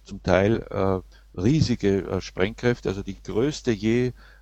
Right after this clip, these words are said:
äh, in der Atmosphäre explodierte Wasserstoffbombe wurde von der Sowjetunion, äh, äh, zur Explosion gebracht. Ja, die U S A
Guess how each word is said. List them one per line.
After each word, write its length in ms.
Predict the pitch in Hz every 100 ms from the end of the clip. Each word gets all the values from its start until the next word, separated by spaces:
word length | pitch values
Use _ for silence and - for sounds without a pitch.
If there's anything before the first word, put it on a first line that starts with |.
| -
äh, 200 | 104 101
in 60 | 101
der 100 | 104
Atmosphäre 600 | 101 107 98 - 107 107
explodierte 600 | - - 101 113 107 90
Wasserstoffbombe 840 | 90 95 98 - 101 - 92 98 98
wurde 200 | 95 98
von 220 | - 90
der 100 | 87
Sowjetunion, 920 | - 92 120 - 123 117 117 117 113
äh, 280 | 104 107 107 104 - - - - 107
äh, 220 | 104 101 -
zur 120 | 98
Explosion 480 | - 110 104 110 117
gebracht. 440 | 120 120 - - - - - - - _ -
Ja, 180 | - 110
die 100 | 135
U 200 | 123 139
S 120 | 135
A 260 | - 123